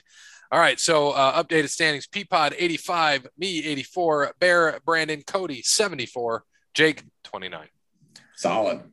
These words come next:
Speaker 1: So we just gotta beat Peapod. Otherwise, we gotta give him a belt to hold for a year.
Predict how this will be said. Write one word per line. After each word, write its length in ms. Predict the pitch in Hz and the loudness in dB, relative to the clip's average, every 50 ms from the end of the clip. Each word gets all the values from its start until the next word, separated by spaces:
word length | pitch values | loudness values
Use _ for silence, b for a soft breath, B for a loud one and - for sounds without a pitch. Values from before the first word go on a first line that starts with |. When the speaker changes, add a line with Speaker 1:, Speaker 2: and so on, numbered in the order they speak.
| _ _ _ _ _ _ _ _ | _ _ _ _ _ _ _ _
Speaker 1:
So 320 | - - 123 117 113 110 - | -6 -2 -2 -2 -2 -2 -4
we 100 | 127 135 | -6 -4
just 140 | 143 139 - | -2 0 2
gotta 160 | 180 160 147 135 | 2 2 2 2
beat 200 | 143 139 127 - | 0 -4 -4 -4
Peapod. 420 | 143 135 123 - 123 107 92 85 - _ _ - | -6 -6 -4 -2 0 0 0 -2 -6 _ _ -8
Otherwise, 280 | 117 120 120 117 104 | -6 -4 -2 -2 -4
we 60 | 120 113 | -4 -2
gotta 140 | 117 113 110 | -2 -2 -2
give 120 | 117 117 113 | -4 -6 -8
him 80 | 104 | -10
a 40 | 98 | -10
belt 320 | 90 - 110 107 104 - | -6 -4 -2 -2 -4 -4
to 60 | - 98 | -6 -6
hold 240 | 95 98 95 - | -6 -8 -8 -12
for 180 | - 104 101 95 | -14 -12 -10 -8
a 40 | 92 | -8
year. 260 | 92 95 95 90 - | -8 -8 -8 -8 -10